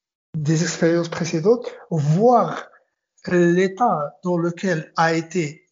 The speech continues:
se souvenir l'état dans lequel a été l'ombre dans le temps T, et voir l'état, euh, le, dans lequel l'ombre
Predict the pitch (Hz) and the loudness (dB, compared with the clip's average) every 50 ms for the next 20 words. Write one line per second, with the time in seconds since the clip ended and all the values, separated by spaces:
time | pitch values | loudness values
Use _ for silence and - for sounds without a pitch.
0 | _ _ _ _ - - - 175 - - 196 170 165 190 190 180 165 156 151 151 | _ _ _ _ -10 -6 -4 -4 -2 -2 -2 -2 0 0 0 0 0 0 0 -2
1 | 170 175 - 196 160 151 160 160 156 160 160 190 175 170 - 160 160 160 160 170 | -2 0 0 -2 0 0 -2 -2 -2 -2 -2 -2 -2 0 0 -2 -2 -2 -2 -2
2 | 165 180 185 170 147 143 135 143 - 156 160 160 156 151 156 170 151 147 - - | -2 0 -2 -2 -4 -6 -8 -8 -6 -4 -2 -2 -2 -4 -4 -6 -6 -6 -4 -2
3 | 196 262 277 - - - _ _ _ _ _ _ _ - 208 185 151 147 170 214 | -2 -2 -2 -2 -8 -20 _ _ _ _ _ _ _ -2 0 0 2 2 4 4
4 | 277 330 320 - - - - - _ _ _ _ _ _ _ _ - 180 175 175 | 2 2 0 -6 -10 -16 -18 -20 _ _ _ _ _ _ _ _ 0 2 2 2
5 | 175 175 - 285 320 359 - - - - _ _ _ _ _ - - 175 170 165 | 2 2 2 0 0 0 -4 -10 -16 -20 _ _ _ _ _ -2 2 2 2 2
6 | 165 165 165 165 160 160 160 160 160 160 156 156 156 156 156 156 156 151 151 151 | 2 0 -4 -4 -4 -2 0 2 2 2 2 2 2 0 0 -2 -2 -4 -4 -6
7 | 143 143 170 170 170 175 175 175 240 214 190 226 262 285 302 262 - - - | -6 -4 -2 0 0 0 0 0 0 2 4 2 2 2 0 -6 -6 -8 -18